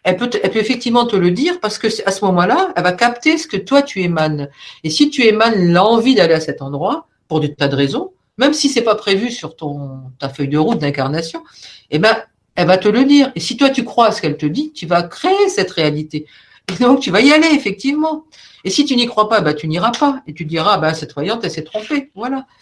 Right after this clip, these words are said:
C'est, c'est, c'est juste, c'est, elle fait une lecture à un moment donné de ce que tu, de ce que tu, tu, tu envoies. Euh,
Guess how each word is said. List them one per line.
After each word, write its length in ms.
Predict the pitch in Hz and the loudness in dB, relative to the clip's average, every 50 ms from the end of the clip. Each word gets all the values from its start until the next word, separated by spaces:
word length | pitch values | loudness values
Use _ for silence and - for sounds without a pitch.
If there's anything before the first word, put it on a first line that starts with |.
| _ _ _ _ | _ _ _ _
C'est, 300 | _ - - - 202 190 190 | _ -12 -4 -2 -2 -2 -2
c'est, 340 | - - 208 196 190 180 - - - _ _ - | -4 -4 0 0 0 0 -2 -12 -20 _ _ -4
c'est 140 | - 196 190 | 0 2 4
juste, 380 | 240 330 349 - - 427 - - - _ _ _ _ _ _ _ _ _ _ _ _ _ _ | 4 4 2 2 -2 -6 -6 -6 -14 _ _ _ _ _ _ _ _ _ _ _ _ _ _
c'est, 160 | - - 143 | -10 -6 -2
elle 100 | 190 185 | -2 -2
fait 160 | 185 - 311 | 2 4 6
une 140 | 277 254 214 | 6 6 6
lecture 640 | 226 220 - - - 320 392 415 359 202 - - _ _ | 4 2 2 2 2 4 4 4 4 2 -2 -6 _ _
à 100 | - 190 190 | -2 0 0
un 40 | 190 | 2
moment 300 | 190 190 190 202 208 202 | 2 0 2 0 0 0
donné 420 | 196 294 311 285 254 247 247 240 | 2 2 2 2 2 0 -2 -4
de 140 | 220 175 190 | -6 -8 -8
ce 100 | 185 - | -10 -10
que 100 | - 196 | -10 -12
tu, 640 | 185 185 - - - 185 175 170 170 165 170 175 165 165 | -12 -12 -14 -14 -12 -10 -8 -8 -8 -8 -10 -12 -14 -12
de 60 | - | -14
ce 100 | 160 - | -14 -12
que 100 | - 190 | -10 -12
tu, 380 | 175 175 - 180 170 165 151 - | -12 -10 -10 -8 -8 -6 -8 -8
tu, 200 | - - 156 165 | -10 -14 -16 -14
tu 120 | - - | -6 0
envoies. 580 | 185 208 254 262 226 214 214 208 208 208 - _ _ _ _ _ _ _ _ - - - - - - - - - - - - _ - 185 | 4 4 6 4 4 4 2 2 2 0 -8 _ _ _ _ _ _ _ _ -18 -10 -8 -8 -8 -8 -10 -12 -14 -18 -20 -20 _ -2 2
Euh, 640 | 196 190 185 180 180 175 170 170 165 165 165 165 | 4 6 6 6 4 4 2 0 -2 -4 -6 -8